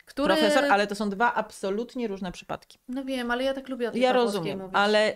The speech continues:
Speaker 2: Pawłowska nie jest pisem. Pawłowska jest, y, przyczepką, chubą na każdym drzewie, które aksu-, aktualnie, y, gdzieś wyrasta do władzy.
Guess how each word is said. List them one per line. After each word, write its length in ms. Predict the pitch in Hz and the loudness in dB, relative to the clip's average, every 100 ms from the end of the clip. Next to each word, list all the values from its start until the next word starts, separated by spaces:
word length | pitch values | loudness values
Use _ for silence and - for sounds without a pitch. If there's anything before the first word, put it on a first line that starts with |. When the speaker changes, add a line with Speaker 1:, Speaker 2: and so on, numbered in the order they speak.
| - | 0
Speaker 2:
Pawłowska 880 | 220 214 233 240 - 226 226 220 - | 0 2 0 0 -2 0 2 2 0
nie 220 | 202 196 | -2 -2
jest 160 | 190 - | -4 -8
pisem. 360 | 160 - - 185 _ _ - | -12 -12 -14 -20 _ _ -2
Pawłowska 540 | 202 220 226 226 220 | 0 2 0 0 0
jest, 600 | 208 202 202 - - - | 2 -2 -2 -6 -8 -4
y, 480 | 196 190 185 185 - | -2 -2 -2 -2 -6
przyczepką, 1000 | - 202 208 202 - 196 185 185 185 123 | -8 -2 -2 -2 -4 -2 0 0 -2 -6
chubą 600 | - 180 180 175 170 170 | -4 -2 2 2 0 -2
na 300 | 180 170 170 - | -2 0 0 0
każdym 360 | 190 180 180 | -2 -2 -6
drzewie, 400 | 175 170 165 170 | -4 -2 -2 -4
które 260 | 165 175 165 | -6 -4 -4
aksu-, 380 | - - 170 - | -6 -8 -8 -4
aktualnie, 920 | 170 - 170 156 156 156 151 151 151 - | -6 -4 -4 -2 -2 -4 -4 -4 -6 -6
y, 460 | 165 156 151 156 - | -8 -6 -6 -8 -10
gdzieś 320 | 165 180 175 - | -10 -6 -6 -4
wyrasta 460 | 175 160 160 151 | -2 -2 -2 -4
do 100 | 139 | -4
władzy. 500 | 143 143 151 151 151 | -4 -2 -2 -6 -10